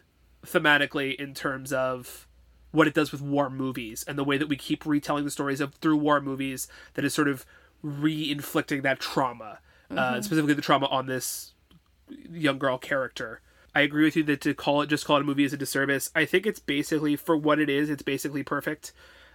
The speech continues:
Speaker 1: It's just that what it is is not
Speaker 2: Conventional.
Speaker 1: conventional or even what I think most people are looking for. It wasn't entirely,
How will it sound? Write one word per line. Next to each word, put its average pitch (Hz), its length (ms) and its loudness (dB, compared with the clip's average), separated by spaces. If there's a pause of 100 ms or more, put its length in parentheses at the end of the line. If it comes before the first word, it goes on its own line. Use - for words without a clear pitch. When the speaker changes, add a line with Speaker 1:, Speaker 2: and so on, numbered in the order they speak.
Speaker 1:
It's 170 220 2
just 160 240 6
that 160 120 2
what 147 220 4
it 139 120 4
is 135 260 4
is 139 200 -4
not 135 520 -2 (220)
Speaker 2:
Conventional. 160 680 -8 (280)
Speaker 1:
conventional 233 540 4
or 196 220 0
even 233 320 2
what 208 100 6
I 170 140 8
think 180 260 2
most 160 240 2
people 151 220 0
are 139 60 0
looking 131 280 -6
for. 127 320 -4
It 190 140 4
wasn't 247 300 4
entirely, 196 720 4